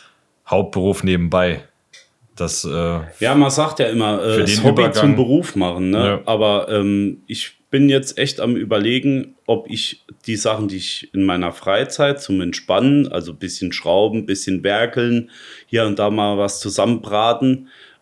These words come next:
Speaker 2: ob ich das zu meinem Beruf machen möchte, dann würde es mich wahrscheinlich nimmer so entspannen. Deswegen ist es ja mein Hobby und nicht mein Beruf.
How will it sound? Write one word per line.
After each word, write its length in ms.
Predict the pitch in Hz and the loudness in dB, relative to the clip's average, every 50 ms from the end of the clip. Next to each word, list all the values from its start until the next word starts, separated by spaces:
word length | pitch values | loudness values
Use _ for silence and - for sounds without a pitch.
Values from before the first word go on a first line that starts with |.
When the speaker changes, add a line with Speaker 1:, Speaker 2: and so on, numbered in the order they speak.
| _ | _
Speaker 2:
ob 180 | - 113 101 - | -4 -4 -4 -4
ich 180 | 104 - - - | -4 -8 -6 -4
das 320 | - 110 139 135 - - | -4 -2 -2 -4 -6 -8
zu 120 | - - 127 | -6 -4 -2
meinem 300 | 117 110 101 98 98 95 | -2 0 0 0 -2 -2
Beruf 400 | 98 92 101 127 151 147 - - | -4 -4 -2 -2 -2 -2 -2 -2
machen 260 | 107 101 101 101 98 | -2 -2 0 0 2
möchte, 500 | 98 98 104 107 - - 135 139 147 143 143 _ _ _ _ _ _ _ _ _ _ - | 2 2 0 -2 -2 0 0 0 0 0 -4 _ _ _ _ _ _ _ _ _ _ -6
dann 240 | - 98 101 95 90 92 | -2 -2 -2 -2 0 2
würde 280 | 110 123 131 127 147 139 | 2 2 2 4 2 0
es 300 | - - 117 - - - | 0 -2 -6 -8 -4 -4
mich 240 | 120 117 - - | -4 -4 -2 -2
wahrscheinlich 540 | 104 98 - - 110 104 107 110 110 110 - | -2 -2 -2 -2 -2 -2 -2 -2 -4 -4 -4
nimmer 280 | 104 107 113 120 120 123 | -2 -2 0 0 0 -2
so 300 | 120 - 123 120 - - | -2 -2 -2 -2 -2 -4
entspannen. 640 | - 104 101 - - - - 87 92 85 60 - - _ - - - - _ _ - | -4 -4 -4 -6 -6 -6 -4 -4 -4 -4 -6 -10 -14 _ -20 -20 -20 -20 _ _ -10
Deswegen 380 | - 101 - - 117 107 107 - | -8 -8 -4 -2 -2 -2 0 0
ist 160 | - 160 143 | -2 -2 0
es 160 | 139 123 - | -2 -4 -2
ja 160 | 104 92 87 87 | -2 -2 -2 -2
mein 380 | 92 90 90 90 90 90 87 113 | -2 -2 -2 -2 -4 -4 -2 -2
Hobby 320 | 143 135 127 104 92 90 | -2 -2 -2 -4 -4 -6
und 240 | - - 101 95 98 | -6 -4 -2 0 0
nicht 200 | 98 98 95 - | 0 0 -2 -4
mein 200 | 98 90 90 85 | -4 -2 -2 -4
Beruf. 540 | 92 85 98 117 120 104 87 - - - | -6 -6 -4 -4 -4 -4 -6 -8 -14 -20